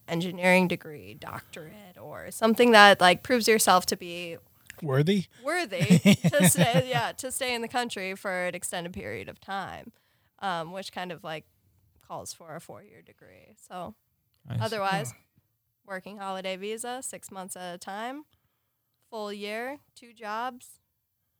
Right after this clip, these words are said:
Speaker 1: it's doable.
Speaker 3: So are you, when you're there on a visa and stuff, like, do they have the same things that we have, like, uh, income taxes and stuff? And are you paying that?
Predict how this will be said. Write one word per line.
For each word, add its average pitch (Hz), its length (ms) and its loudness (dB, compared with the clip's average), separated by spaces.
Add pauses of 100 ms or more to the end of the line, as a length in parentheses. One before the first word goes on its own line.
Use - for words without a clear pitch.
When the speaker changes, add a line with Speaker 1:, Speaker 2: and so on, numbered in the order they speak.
(200)
Speaker 1:
it's - 80 -20
doable. 254 500 -20 (720)
Speaker 3:
So 165 200 2
are 131 100 6
you, 151 220 6
when 151 240 4
you're 151 120 6
there 156 200 6
on 139 100 8
a 120 80 6
visa 123 380 4
and 110 120 6
stuff, 107 220 2
like, 95 160 0
do 98 140 2
they 107 220 4
have 110 500 4
the 98 80 2
same 110 240 2
things 101 260 0
that 92 140 2
we 101 140 2
have, 113 260 2
like, 80 360 -4
uh, 76 340 -8 (300)
income 104 380 2
taxes 110 420 -2
and 107 140 -2
stuff? 110 460 -4
And 80 260 -8
are 82 120 -6
you 87 140 -2
paying 104 320 -4
that? 120 220 -4